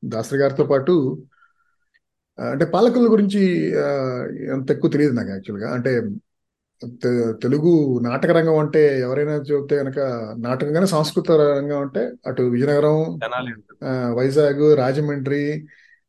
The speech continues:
Speaker 1: తెనాలి, విజయవాడ, గుడివాడ, ఆ, ఇవి చెప్పుకుంటారు తప్పితే ఎప్పుడు, ఆ, వెస్ట్ గోదావరి నుంచి ఏ ఊరు పేరు చెప్పుకోరు
Speaker 2: తగ్గిందో
Speaker 1: పెద్దగా.
Speaker 2: తగ్గిందో అని కాదు, వాటిని
Speaker 1: Hmm.
Speaker 2: మించడం తగ్గడం అనేది కాదు ఇక్కడ క్వశ్చన్. But this is also one of the important centers.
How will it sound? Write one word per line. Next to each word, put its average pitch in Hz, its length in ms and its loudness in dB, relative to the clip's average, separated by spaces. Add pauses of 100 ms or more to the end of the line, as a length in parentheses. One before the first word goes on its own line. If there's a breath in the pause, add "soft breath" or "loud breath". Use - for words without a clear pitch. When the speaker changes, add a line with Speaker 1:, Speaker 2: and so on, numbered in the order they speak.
(180)
Speaker 1:
తెనాలి, 147 460 2
విజయవాడ, 143 560 0
గుడివాడ, 139 680 -2 (840 soft breath)
ఆ, 139 120 -8
ఇవి 135 240 -4
చెప్పుకుంటారు 151 560 2
తప్పితే 139 180 -2
ఎప్పుడు, 151 240 0 (1120)
ఆ, 82 300 -12
వెస్ట్ 123 240 -6
గోదావరి 202 260 4
నుంచి 196 200 0
ఏ 156 80 4
ఊరు 196 280 4
పేరు 196 160 4
చెప్పుకోరు 143 340 -2
Speaker 2:
తగ్గిందో 120 340 0
Speaker 1:
పెద్దగా. 202 140 0
Speaker 2:
తగ్గిందో 196 340 -4
అని 185 180 0
కాదు, 135 580 -2
వాటిని 120 240 -2
Speaker 1:
Hmm. 135 100 -2
Speaker 2:
మించడం 165 480 -6
తగ్గడం 165 440 -6
అనేది 156 220 -2
కాదు 123 220 -2
ఇక్కడ 117 160 -10
క్వశ్చన్. 107 360 -10
But 190 200 -6
this 131 300 -12
is 175 120 -4
also 165 420 -4 (240)
one 143 140 -4
of 147 120 -16
the 233 160 -8
important 139 480 -6
centers. - 460 -16